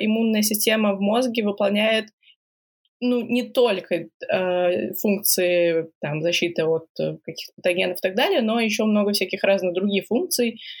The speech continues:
э, там, в том числе общее, <laughs> не знаю, общее,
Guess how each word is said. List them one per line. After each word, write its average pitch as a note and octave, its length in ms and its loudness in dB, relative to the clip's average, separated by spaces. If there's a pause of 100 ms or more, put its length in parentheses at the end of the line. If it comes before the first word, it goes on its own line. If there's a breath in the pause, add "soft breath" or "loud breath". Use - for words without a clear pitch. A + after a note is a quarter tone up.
(220 loud breath)
э, E3 160 -2
там, D3+ 280 -6
в D3 60 -16
том F#3+ 220 0
числе F3 600 0 (1040)
общее, E3+ 560 0
<laughs> G#3 280 -2 (420 soft breath)
не F#3+ 80 -4
знаю, - 240 -2
общее, E3+ 760 0